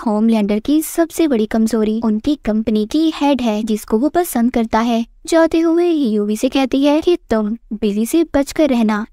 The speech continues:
क्योंकि उसे किसी की परवाह नहीं, वो बस अपना बदला लेना चाहता है। जब ये वापस आते हैं तो इनकी टीम के लोगों को सुपर हीरोज की टीम के लोगों ने पकड़ लिया था।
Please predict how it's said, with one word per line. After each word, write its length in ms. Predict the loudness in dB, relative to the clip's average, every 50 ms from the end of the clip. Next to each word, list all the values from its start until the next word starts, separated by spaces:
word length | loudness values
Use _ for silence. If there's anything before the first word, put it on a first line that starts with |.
| -8 -4
क्योंकि 320 | -4 -2 -2 0 -2 -2 0 -2
उसे 180 | -2 0 -2
किसी 300 | 0 0 -2 0 0 0
की 120 | 0 0 0
परवाह 380 | 2 0 2 2 2 2 2
नहीं, 280 | 2 2 2 0 -2 -2
वो 200 | 0 0 0 2
बस 300 | 2 0 0 0 -2 -4 -6
अपना 280 | -6 -2 0 0 0 0
बदला 380 | 0 0 -2 0 2 2 2
लेना 240 | 4 2 2 0 0
चाहता 300 | 0 -2 -2 0 0 0
है। 260 | 0 0 0 -2 -2 -2 -2
जब 100 | -2 0 2
ये 180 | 2 2 2 2
वापस 440 | 0 -2 -4 -2 -2 -2 -2 0 0
आते 240 | -2 0 0 0
हैं 220 | 0 0 0 0 0
तो 160 | -2 -4 -4 -4 -4
इनकी 320 | -2 -2 0 0 -2 -2
टीम 260 | 0 0 0 0 0
के 160 | 0 2 2
लोगों 380 | 2 2 2 0 0 0 -2 0
को 200 | 0 -2 -2 -2
सुपर 340 | -2 -2 -2 0 0 0 0
हीरोज 360 | 0 0 0 0 0 -2 -2
की 140 | -4 -4 -2
टीम 260 | 0 0 0 0 0
के 180 | 0 0 0 0
लोगों 320 | 0 0 0 0 0 0
ने 140 | 2 0 0
पकड़ 360 | 0 -2 -2 -2 0 0 0
लिया 240 | 2 2 2 2 2
था। 280 | 2 0 -2 -2 -4